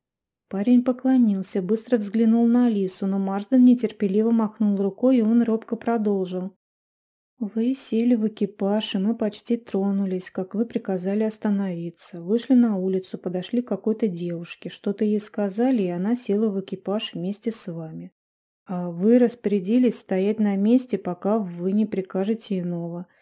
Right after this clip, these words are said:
Я так и сделал». «Ты слышал что-нибудь?» глухо спросил Рис. «Да». Кучер смутился, уставившись в пол, но все же продолжил.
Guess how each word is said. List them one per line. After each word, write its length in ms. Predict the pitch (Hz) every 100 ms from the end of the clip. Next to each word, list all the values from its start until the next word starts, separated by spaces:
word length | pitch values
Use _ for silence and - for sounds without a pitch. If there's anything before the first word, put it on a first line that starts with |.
| _ _ -
Я 220 | 170 185
так 280 | 196 247 247
и 40 |
сделал». 680 | 196 170 165 180 180 180 185 _ _ _ _ _ _ -
«Ты 180 | 175
слышал 580 | 160 - 190 240 - 175
что-нибудь?» 1000 | 175 - - 196 175 160 160 - - - _ _
глухо 420 | 185 190 202 226 214
спросил 600 | - 185 180 - 190 196
Рис. 440 | 196 175 - - _ _ _ _ _ _ _ _ -
«Да». 640 | 185 170 170 170 180 202 - _ _ _ -
Кучер 320 | 196 - 185
смутился, 720 | - 196 190 - 247 269 -
уставившись 720 | 190 - 196 196 190 214 202
в 140 | - -
пол, 220 | 196 175
но 180 | 180 180
все 220 | - 208
же 100 | 208
продолжил. 720 | 208 214 202 190 175 165 165